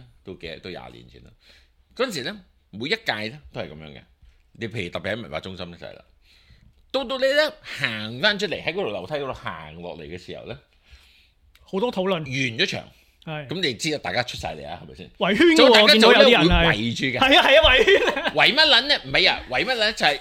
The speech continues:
Speaker 1: 就係，就係樓梯嗰度有塊牌。
Speaker 2: 影相？
Speaker 1: 嗰塊牌以前唔興影相，以前都未有相機，以前啲，以前啲電話未有相機。跟住呢，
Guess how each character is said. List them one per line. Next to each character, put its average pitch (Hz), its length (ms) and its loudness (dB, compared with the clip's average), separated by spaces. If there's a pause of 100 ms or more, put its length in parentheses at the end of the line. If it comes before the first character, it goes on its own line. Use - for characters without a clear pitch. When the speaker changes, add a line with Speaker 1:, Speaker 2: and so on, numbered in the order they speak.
(120)
Speaker 1:
就 180 180 -2
係， 160 200 0 (720)
就 196 160 0
係 175 200 0 (220)
樓 143 260 -4
梯 185 80 -10
嗰 247 280 -2
度 151 100 -2
有 113 140 -4
塊 107 160 -4
牌。 85 380 -6 (600)
Speaker 2:
影 180 160 -18
相？ 202 300 -12 (1160)
Speaker 1:
嗰 302 120 2
塊 285 220 4
牌 - 220 0
以 202 100 0
前 190 160 2
唔 120 160 -10
興 214 180 -2
影 170 140 -6
相， 151 160 -4
以 151 180 -6
前 127 120 -6
都 156 80 -10
未 117 80 -8
有 92 100 -6
相 92 260 -8
機， 101 220 -8 (220)
以 139 100 -10
前 123 140 -6
啲， 165 160 -4
以 131 160 -12
前 139 180 -8
啲 131 60 -12
電 - 20 -10
話 107 120 -6
未 113 120 -8
有 90 80 -10
相 85 260 -14
機。 87 140 -14 (560)
跟 339 160 0
住 277 60 -2
呢， 254 120 2